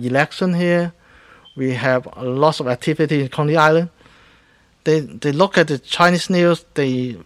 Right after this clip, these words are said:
watching Chinese T V. No, no, no. Try to look at American channel. You have to do certain thing, you know. Become a good citizen. Go to vote is one of them. Election,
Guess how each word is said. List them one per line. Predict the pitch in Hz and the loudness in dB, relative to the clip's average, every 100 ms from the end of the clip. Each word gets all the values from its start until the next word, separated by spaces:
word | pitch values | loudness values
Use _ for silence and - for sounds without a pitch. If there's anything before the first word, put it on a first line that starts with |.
| - | -4
watching | 151 156 170 151 | 0 0 0 -2
Chinese | - 160 156 - | 2 4 4 -2
T | - 170 | -2 0
V. | 160 156 156 _ _ _ _ _ | 2 0 -2 _ _ _ _ _
No, | 165 226 254 | -2 2 4
no, | 247 240 | 6 4
no. | 233 175 _ _ _ | 4 -2 _ _ _
Try | - - 233 262 262 - | -10 0 4 6 4 2
to | 185 | -2
look | 165 151 185 202 180 | 0 2 2 2 0
at | 170 - _ - | 0 -4 _ -6
American | 156 185 214 220 202 | 0 4 4 4 2
channel. | 208 185 127 - _ _ _ _ _ _ _ _ _ | 2 0 0 -8 _ _ _ _ _ _ _ _ _
You | 156 160 | -2 2
have | 151 | 2
to | 143 | 2
do | 151 175 | 2 2
certain | - 170 160 143 | 4 4 2 2
thing, | 135 98 | 0 -2
you | 101 | -8
know. | 107 - - _ _ _ _ _ _ _ _ _ _ - | -8 -10 -18 _ _ _ _ _ _ _ _ _ _ -8
Become | 131 170 147 | -2 0 2
a | |
good | 151 143 | 2 0
citizen. | - 127 - 147 139 _ _ _ _ _ _ _ _ _ _ _ _ _ _ | 0 -2 -6 -16 -20 _ _ _ _ _ _ _ _ _ _ _ _ _ _
Go | - 190 | 2 4
to | 151 | 4
vote | 123 135 165 - | 6 4 4 -6
is | 131 113 147 | -12 -10 -6
one | 143 170 | 2 4
of | 135 - | 2 -4
them. | - - _ _ _ _ _ _ _ | -18 -20 _ _ _ _ _ _ _
Election, | 160 170 180 147 113 | 2 4 4 0 -4